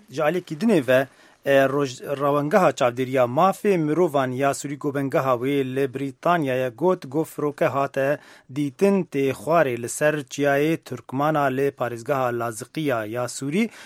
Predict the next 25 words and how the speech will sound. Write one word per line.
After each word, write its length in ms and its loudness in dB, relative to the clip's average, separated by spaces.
got 300 2
alîgirê 500 2
rejîma 440 2
Sûriye 520 0
li 40 -2
wir 180 2
şer 360 4
dikin, 320 0
lê 140 2
ew 200 4
nizane 400 2
got 260 -4
Daesh 420 0
li 100 -4
wir 100 -2
hene 400 -2
yan 300 0
na. 160 0
Amerîka 520 0
jî 240 -8
bi 40 -14
xwe 440 2
got, 320 0
got 420 -4
ew 280 0